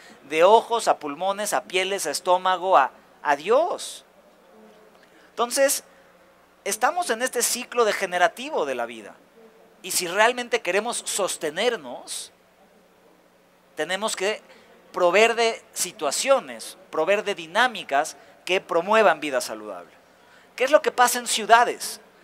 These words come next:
Tiene, tenemos los bosques de aquí arriba, que están, son básicamente monocultivos de pino, suelos completamente acidificados, contaminados por aire, este, lluvia ácida, contaminados por un muy mal manejo de suelo.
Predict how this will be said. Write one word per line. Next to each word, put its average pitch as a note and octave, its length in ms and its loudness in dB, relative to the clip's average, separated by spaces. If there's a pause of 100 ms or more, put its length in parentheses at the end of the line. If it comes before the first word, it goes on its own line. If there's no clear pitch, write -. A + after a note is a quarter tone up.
(160)
Tiene, B3 260 -4
tenemos A3+ 400 0
los F3+ 200 0
bosques G3 420 6
de D#3 60 2
aquí - 180 2
arriba, F3+ 360 2
que D3+ 100 -10
están, F3+ 300 0 (440)
son G#3 360 0
básicamente G#3+ 600 2
monocultivos F3+ 680 -8
de F3 100 -6
pino, A3 380 -10
suelos F#3 420 0
completamente F3 680 -2
acidificados, D#3+ 880 -4 (420)
contaminados E3+ 680 0
por D3+ 160 2
aire, D3 260 0 (120)
este, D3 260 -10
lluvia E3 340 -2
ácida, C#3+ 380 -4 (480)
contaminados F3 680 2
por E3+ 200 0
un F3 100 -6
muy F#3 220 -6
mal F#3+ 180 0
manejo F3 340 -4
de F3 100 -4
suelo. A#3+ 400 0